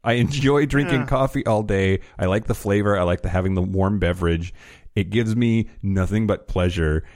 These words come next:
Speaker 1: and hurts nobody. Why do I have, like, why do I feel like I need to defend it? And I live alone. There's nobody fucking here saying a goddamn thing to me.
Speaker 2: <laughs> I think you know why.
Speaker 1: Why?
Speaker 2: No, you tell me.
Speaker 1: Oh, God, Kyle.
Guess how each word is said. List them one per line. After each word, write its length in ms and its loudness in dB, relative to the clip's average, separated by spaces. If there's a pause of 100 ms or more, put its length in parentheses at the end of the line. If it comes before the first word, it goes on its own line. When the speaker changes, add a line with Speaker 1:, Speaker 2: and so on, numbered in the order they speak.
(160)
Speaker 1:
and 140 -2
hurts 480 -4
nobody. 720 -2 (200)
Why 380 0
do 160 0
I 120 0
have, 420 -2
like, 220 -4
why 180 -2
do 100 0
I 100 0
feel 220 -2
like 140 -4
I 60 0
need 140 0
to 60 -6
defend 500 -4
it? 160 -4 (160)
And 300 0
I 160 2
live 240 2
alone. 340 2
There's 160 2
nobody 200 4
fucking 400 2
here 300 6
saying 320 2
a 40 -4
goddamn 520 4
thing 260 2
to 100 4
me. 380 -2
Speaker 2:
<laughs> 100 -20
I 100 2
think 240 2
you 120 4
know 200 6
why. 520 0
Speaker 1:
Why? 560 2
Speaker 2:
No, 120 2
you 140 2
tell 220 2
me. 300 -2 (440)
Speaker 1:
Oh, 200 2 (220)
God, 520 -2
Kyle. 640 -2